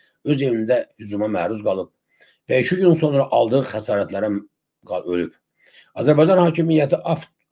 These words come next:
Avropa Birliyi vətəndaşlarının siyasi motivli mühakimələri ilə bağ-, məşğul olduğu halda, yəni olduğuna görə. Sizə Klerkin işində də göründüyü kimi ən azı bir yüz dövlət öz vətəndaşları özbaşına həbs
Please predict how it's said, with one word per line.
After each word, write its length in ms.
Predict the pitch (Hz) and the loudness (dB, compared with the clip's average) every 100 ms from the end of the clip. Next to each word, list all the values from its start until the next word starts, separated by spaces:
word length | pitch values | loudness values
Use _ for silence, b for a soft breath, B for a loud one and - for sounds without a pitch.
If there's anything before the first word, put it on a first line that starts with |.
| - | 0
Avropa 380 | 139 170 147 131 | 4 4 2 0
Birliyi 240 | 127 123 123 | -2 -2 -2
vətəndaşlarının 800 | 117 110 110 - 110 104 101 101 | -2 -2 -2 -2 -2 -2 -2 -4
siyasi 380 | - 123 123 156 | -2 -2 -2 -2
motivli 400 | 120 120 127 143 123 | -4 -6 -6 -4 -4
mühakimələri 760 | 107 101 107 107 98 101 107 101 | -4 -4 -6 -4 -2 -2 -2 -2
ilə 140 | 101 92 | -2 0
bağ-, 220 | 95 101 | -2 -4
məşğul 420 | 104 98 - 95 - _ _ | -6 -6 -8 -16 -18 _ _
olduğu 340 | 101 98 95 87 | -4 -4 -4 -2
halda, 340 | 95 90 92 95 - _ - | -2 0 -2 -4 -10 _ -8
yəni 200 | 104 104 | -2 0
olduğuna 320 | 104 104 113 | 0 0 0
görə. 240 | 95 95 76 - _ _ _ _ _ _ _ _ _ | 0 2 0 -4 _ _ _ _ _ _ _ _ _
Sizə 180 | 123 170 | 0 0
Klerkin 440 | - 165 160 180 190 | 4 4 4 4 2
işində 380 | 170 147 156 131 | 2 2 2 2
də 120 | 113 104 - | 2 0 -6
göründüyü 400 | 131 123 104 120 | -8 -6 -6 -6
kimi 260 | 120 143 151 | -4 -2 -2
ən 240 | 143 160 147 | 0 0 2
azı 300 | 120 139 - - _ _ _ - | 2 0 -4 -10 _ _ _ 0
bir 120 | 151 | 2
yüz 160 | 160 123 | 2 -2
dövlət 320 | 120 120 123 135 | -2 0 0 0
öz 60 | 123 | -4
vətəndaşları 720 | 107 107 104 - 98 117 107 | -2 -2 -4 -4 -6 -4 -4
özbaşına 500 | 101 101 98 110 110 | -4 -6 -6 -8 -10
həbs 160 | 104 | -10